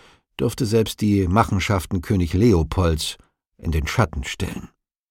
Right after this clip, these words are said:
Die von Mikas betriebenen Minen von Kambove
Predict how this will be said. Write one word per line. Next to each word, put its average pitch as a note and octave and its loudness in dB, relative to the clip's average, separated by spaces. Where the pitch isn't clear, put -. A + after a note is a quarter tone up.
Die C#3+ 10
von D3+ 6
Mikas F3 2
betriebenen A#2+ 2
Minen A#2+ 6
von D#2+ 0
Kambove E2+ 2